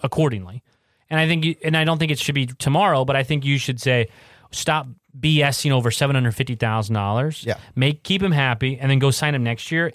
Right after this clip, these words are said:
Speaker 1: if he d-, proves it once again, and then go get him and, and go sign him to a team-friendly, but also O'Neal-friendly contract."
Speaker 2: Yeah. That's my thing.
Speaker 1: 'Cause
Speaker 2: That,
Speaker 1: in the
Speaker 2: that's
Speaker 1: open
Speaker 2: what
Speaker 1: market, <laughs> he's gonna be a lot more expensive if there's
Speaker 2: Yes.
Speaker 1: other teams out there. And you know who's not gonna sign him?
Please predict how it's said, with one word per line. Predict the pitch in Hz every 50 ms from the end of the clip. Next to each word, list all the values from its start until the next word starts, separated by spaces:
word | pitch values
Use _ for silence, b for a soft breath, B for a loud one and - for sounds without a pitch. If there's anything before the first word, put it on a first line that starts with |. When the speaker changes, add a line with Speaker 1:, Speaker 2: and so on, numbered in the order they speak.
| _ -
Speaker 1:
if | 135 120 -
he | 143 139 135
d-, | 120 - - - _ _
proves | - 131 131 131 131 127 -
it | 156 - -
once | 123 120 123 139 - 202
again, | 185 202 220 190 156 156 185 208 B B B B B B B B
and | - 165 170
then | 170 165 156
go | 156 156 165
get | 160 147 143 139
him | 143 156 151
and, | 143 143 135 -
and | - 135 131
go | 135 135
sign | 131 - - 139 135
him | 131 131
to | - - 135 123
a | 113 107
team-friendly, | - - - 165 202 214 - - 175 165 160 160 165 165 B B B B B
but | - 127 127
also | 127 135 127 - - 139 127 123 120 117 113 b b b b b _
O'Neal-friendly | 139 131 135 143 156 160 147 - 143 127 117 117 117 113 110 107 107 - _ _ _ _
contract." | - 120 101 101 98 - - - - - - -
Speaker 2:
Yeah. | _ - 180 214
That's | 247 - -
my | 170 151 143 131
thing. | - 123 113
Speaker 1:
'Cause | 123
Speaker 2:
That, | 170 208 196
Speaker 1:
in | 196
the | 202
Speaker 2:
that's | 196 208 202
Speaker 1:
open | 233 202 185
Speaker 2:
what | 180
Speaker 1:
market, | 220 226 220
<laughs> | - -
he's | 180 180 151
gonna | - - 196 185 180
be | 170 165
a | 156 139
lot | 139 139 147 170 202 233 233
more | 226 233 233 233
expensive | 226 - - - 294 311 302 - 202 185 165
if | 170
there's | 143 175 165 160
Speaker 2:
Yes. | 185
Speaker 1:
other | 185 185 170
teams | 156 185 185 175 170
out | 175 180 180
there. | - 160 139 -
And | 147 151 160
you | 160
know | 170 180 180
who's | 175 185 160 160
not | 175 170 175 -
gonna | - 165 151
sign | - 196 208 202 160
him? | 135 131